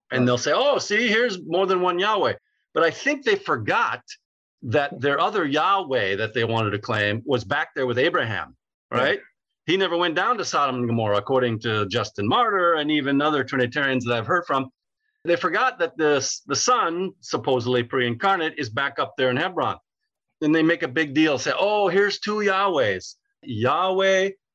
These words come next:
Speaker 1: rained fire and brimstone. It came from Yahweh out of heaven." Ah, two Yahwehs. But
Speaker 2: Well,
Speaker 1: come on. They
Speaker 2: well, no, I mean, this is very easily explained.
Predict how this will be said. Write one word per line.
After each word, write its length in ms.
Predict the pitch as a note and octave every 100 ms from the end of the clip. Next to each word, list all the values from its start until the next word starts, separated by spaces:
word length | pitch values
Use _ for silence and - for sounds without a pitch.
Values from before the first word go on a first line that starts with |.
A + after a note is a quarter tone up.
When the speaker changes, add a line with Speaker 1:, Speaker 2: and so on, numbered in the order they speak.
| _ _
Speaker 1:
rained 600 | A2 C#3+ E3+ F3 E3+ D#3 - -
fire 360 | D3+ D#3+ D#3
and 220 | C#3+ C#3 B2
brimstone. 920 | C#3+ D3+ D3+ C#3+ C#3+ C#3+ C#3 C#3 C3+ _ _ _ _ _
It 160 | - -
came 280 | - D#3+ D#3
from 240 | D3+ C3
Yahweh 480 | B2 A#2+ B2 A#2+ A2+
out 140 | A2+ G#2+
of 100 | G2
heaven." 340 | G2 F#2 C#2+ - - D3
Ah, 320 | F3+ D#3+ C3
two 140 | - D3
Yahwehs. 360 | C3 A2 G2+ _ _ _ _ _ _ -
But 100 | D#3+
Speaker 2:
Well, 80 | C3
Speaker 1:
come 200 | A3+ A3
on. 580 | G3 D3 A#2 G#2 F#2+ - _ -
They 120 | D#3
Speaker 2:
well, 200 | E3 F3+
no, 320 | F#3 B2+ B2+
I 60 | C#3+
mean, 640 | C#3+ C3+ C#3+ D3 G#3 F#3
this 220 | C#3+ D#3+ C#3
is 100 | B2
very 500 | D3 C3+ C3 C3+ C3+
easily 260 | B2 A2+
explained. 600 | G#2+ - E3+ C#3 F#2+ F#2+